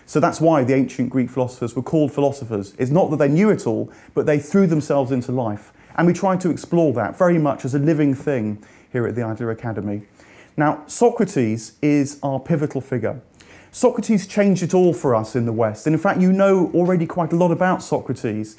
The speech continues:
He's kind of inside all our heads. Why might that be? It was because when people first met Socrates, they had this sense that they knew a lot about life, but that there was more they might know. And if they could only discover that,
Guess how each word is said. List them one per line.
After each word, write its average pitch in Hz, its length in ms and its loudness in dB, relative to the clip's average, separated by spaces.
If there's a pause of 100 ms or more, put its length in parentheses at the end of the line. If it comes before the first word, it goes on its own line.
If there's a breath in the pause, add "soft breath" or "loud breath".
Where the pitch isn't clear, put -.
(200 loud breath)
He's - 120 -6
kind 196 160 0
of 185 100 -2
inside 165 540 0
all 156 280 2
our 139 160 2
heads. 120 560 -4 (600 soft breath)
Why 175 260 4
might 180 260 2
that 151 220 -2
be? 117 300 -2 (440 loud breath)
It 156 100 0
was 170 140 -2
because 185 540 -2
when 214 300 2
people 208 420 -2
first 190 480 -2
met 180 200 -2
Socrates, 120 640 -4
they 160 100 0
had 165 240 -6
this 170 200 0
sense - 540 -2 (280 loud breath)
that - 140 0
they 170 140 2
knew 185 580 2
a 156 60 0
lot 233 220 4
about 156 280 2
life, 113 480 -2
but - 220 -2
that - 80 0
there 165 100 0
was 156 140 0
more 180 240 4
they 170 100 4
might 175 360 2
know. 107 280 0 (140)
And 143 80 2
if 151 80 0
they 165 120 0
could 170 120 -2
only 185 160 4
discover 180 480 2
that, 104 340 -2